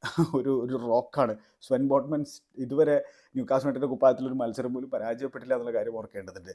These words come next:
ആ, അദ്ദേഹത്തിൻ്റെ പാർട്ണറായിട്ടുള്ള ഫാബിയൻ ഷെയർ, എന്താ പറയുക, one of the most improved players-ാണ്, ആ, പ്രീമിയർ ലീഗിൽ അദ്ദേഹം. അപ്പോൾ അതിൽ ഇപ്പോൾ ഈ ന്യൂകാസിൽ യുണൈറ്റഡിൻ്റെ സൈഡിൽ തന്നെ നമുക്ക് ഒരുപാട് താരങ്ങൾ അത്ര, ഏ,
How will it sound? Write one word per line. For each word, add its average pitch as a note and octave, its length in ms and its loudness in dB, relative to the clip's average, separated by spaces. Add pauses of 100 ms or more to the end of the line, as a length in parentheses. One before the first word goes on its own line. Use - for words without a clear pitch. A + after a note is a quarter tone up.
(360)
ആ, G2+ 200 -2
അദ്ദേഹത്തിൻ്റെ A#2 560 0 (300)
പാർട്ണറായിട്ടുള്ള B2 560 2
ഫാബിയൻ B2 400 0
ഷെയർ, A#2 380 -2 (840)
എന്താ A#2 140 -4
പറയുക, B2+ 180 2
one B2 160 2
of C#3+ 100 2
the D3 60 2 (100)
most D3+ 320 -2
improved D3 540 0
players-ാണ്, A#2+ 540 0 (420)
ആ, G#2 100 -4
പ്രീമിയർ G#2+ 400 -6
ലീഗിൽ G2+ 200 -6
അദ്ദേഹം. F#2 260 -6
അപ്പോൾ A#2 580 -6
അതിൽ A#2 260 -4
ഇപ്പോൾ A2+ 280 -4
ഈ A2+ 40 -8
ന്യൂകാസിൽ A#2 380 -6
യുണൈറ്റഡിൻ്റെ C3+ 260 -2
സൈഡിൽ B2 300 -2
തന്നെ B2 180 -4
നമുക്ക് A#2+ 160 -8
ഒരുപാട് B2 340 -2
താരങ്ങൾ A#2+ 320 0
അത്ര, A#2+ 180 0
ഏ, A#2+ 260 -2